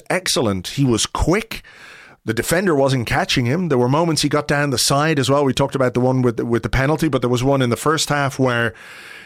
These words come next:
he got down, um, the inside left channel and he, he stood up a cross, which is really easy for Alisson. I think it was a poor,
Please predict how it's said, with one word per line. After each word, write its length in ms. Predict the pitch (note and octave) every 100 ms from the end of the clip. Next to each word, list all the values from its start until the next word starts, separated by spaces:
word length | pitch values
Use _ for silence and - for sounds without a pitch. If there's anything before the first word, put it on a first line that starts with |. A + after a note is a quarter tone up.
| -
he 140 | C#3+
got 240 | C3 C#3+ C#3+
down, 640 | C#3+ C3+ C3+ C3 C3 C3 -
um, 440 | A2 A#2 A#2+ A#2+ A#2
the 160 | C#3
inside 400 | C#3 C3+ A#2+ G#2
left 320 | B2+ E3 -
channel 500 | - D#3+ D3+ D3 C#3
and 100 | C3+
he, 300 | B2+ A#2+ A#2
he 400 | C#3+ A#2+ A#2 A#2
stood 320 | G3 - D3+ C#3+
up 100 | -
a 60 |
cross, 340 | - B2+ A#2+ A#2+
which 160 | -
is 120 | G#2+
really 240 | A#2 B2 A#2
easy 300 | A2+ A#2 A#2
for 160 | A2+
Alisson. 380 | G#2+ A#2 G#2+ A2+
I 40 | G2+
think 160 | A2+
it 20 |
was 160 | G#2+ G2+
a 80 | G#2+
poor, 580 | - B2 A#2 A2+ G#2+